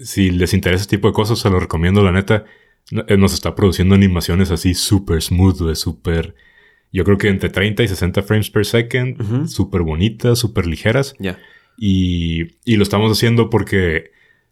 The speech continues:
Speaker 1: estamos, sentimos como que la, la aplicación que estamos trabajando está muy estática, está muy
Speaker 2: Ya.
Speaker 1: simple, está muy,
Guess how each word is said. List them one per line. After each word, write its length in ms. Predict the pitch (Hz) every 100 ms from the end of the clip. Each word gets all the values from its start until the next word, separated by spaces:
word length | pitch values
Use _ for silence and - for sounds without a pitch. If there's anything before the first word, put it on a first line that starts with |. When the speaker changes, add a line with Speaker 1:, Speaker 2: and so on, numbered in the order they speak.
| -
Speaker 1:
estamos, 460 | 101 95 98 98
sentimos 380 | - 90 95 101
como 200 | 107 98
que 120 | 98
la, 360 | 92 87 85 85
la 480 | 85 85 82 80 78
aplicación 480 | - 92 85 - 87
que 80 |
estamos 220 | - 101 98
trabajando 320 | 87 90 95
está 140 | -
muy 160 | 82 82
estática, 480 | - 90 - - 87
está 200 | - 85
muy 140 | 104
Speaker 2:
Ya. 20 |
Speaker 1:
simple, 540 | 92 87 85 87 85 82
está 200 | - 80
muy, 520 | 80 82 80 78